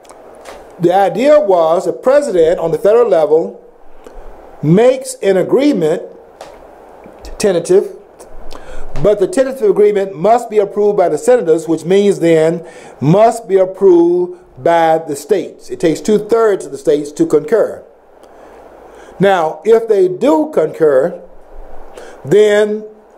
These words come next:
that verdict in agreement with the president will not be vetoed. But why, why would he veto it? Because he, they agree with the president. But if the two-thirds do not concur with it,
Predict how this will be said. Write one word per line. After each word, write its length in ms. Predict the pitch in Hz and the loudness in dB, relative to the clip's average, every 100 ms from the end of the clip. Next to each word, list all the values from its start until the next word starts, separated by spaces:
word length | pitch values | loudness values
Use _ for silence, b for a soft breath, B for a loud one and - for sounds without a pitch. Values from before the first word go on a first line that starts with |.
| - | -8
that 340 | 139 208 240 190 | 0 2 2 0
verdict 460 | 190 196 202 - - - - | 2 2 0 -4 -20 -14 -2
in 100 | 175 | 0
agreement 240 | 180 214 | 2 4
with 80 | 214 | 4
the 60 | 208 | 2
president 540 | 214 202 151 151 156 | 2 2 0 -6 -2
will 100 | 156 | 0
not 220 | 180 190 | 0 0
be 100 | 160 | -2
vetoed. 420 | 151 156 151 156 170 | -8 -4 0 0 2
But 80 | |
why, 180 | 190 214 | 0 2
why 160 | 226 240 | 2 0
would 140 | 247 | -2
he 80 | 247 | -4
veto 420 | 233 269 233 147 | -6 -4 0 0
it? 100 | - | 0
Because 360 | 160 196 190 185 | -2 0 0 0
he, 100 | 214 | -4
they 180 | 202 190 | -2 0
agree 300 | 196 175 180 | 2 0 -2
with 100 | 180 | -2
the 60 | |
president. 500 | 208 247 190 143 - B B B | 0 0 0 -4 -8 B B B
But 400 | 170 262 254 220 | 0 0 0 0
if 280 | 214 214 208 | -2 -2 -2
the 380 | 202 190 190 B B - | -2 -2 -6 B B -2
two-thirds 600 | 277 277 247 214 208 208 | 0 2 4 4 4 2
do 120 | 180 | 0
not 340 | 170 220 277 285 | 0 0 0 -2
concur 720 | 190 - 202 185 180 180 - - | -6 -4 0 2 0 -2 -10 -4
with 240 | 175 180 | -2 2
it, 320 | 190 226 - | 2 2 -4